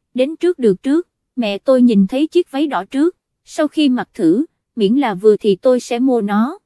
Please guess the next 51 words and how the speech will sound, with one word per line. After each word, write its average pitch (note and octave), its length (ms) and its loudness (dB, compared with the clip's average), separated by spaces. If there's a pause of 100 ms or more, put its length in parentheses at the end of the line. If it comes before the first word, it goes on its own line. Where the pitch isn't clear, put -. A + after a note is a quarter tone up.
(220)
sẽ - 220 -6
không C#4 260 0
làm F#3+ 220 -2
chậm F3 240 -4
trễ F3+ 240 -4
công B3 260 -4
việc G3 260 2
kinh B3 200 -2
doanh A#3+ 220 -2
của G3+ 160 -2
các F4+ 240 -10
cô C4 200 0
đâu." G#3+ 300 -2 (320)
Cái D4 120 -4
này, G#3+ 300 -4 (300)
nhân C#4+ 200 -2
viên C4+ 280 0
bán C#4 220 -6
hàng G#3+ 220 -2
lau B3 220 -2
mồ A3+ 240 0
hôi B3 240 -2
lạnh F3+ 240 -4
trên A#3+ 220 -2
trán, C4+ 320 -8 (320)
đang B3+ 320 -2
rơi B3+ 200 -2
vào G#3 200 -6
thế C#4+ 220 -6
khó D#4 220 -6
xử A3 320 -2
thì G#3+ 140 -2
lại F#3 220 -4
nghe B3 240 -4
thấy D4 240 -6
Cổ F3+ 220 -4
Thiên B3 300 -4
Linh A#3+ 200 -4
đang A#3 220 -4
cau B3 200 -4
mày A3+ 260 -2
nói, A3+ 380 0 (360)
"Có E4+ 140 -6
nghe D4+ 220 -6
không B3+ 240 -6
hiểu G#3 200 -2
lời A#3 240 0
người G3 240 2
khác E4 280 -10
nói D4 200 -6
sao, A3+ 380 -6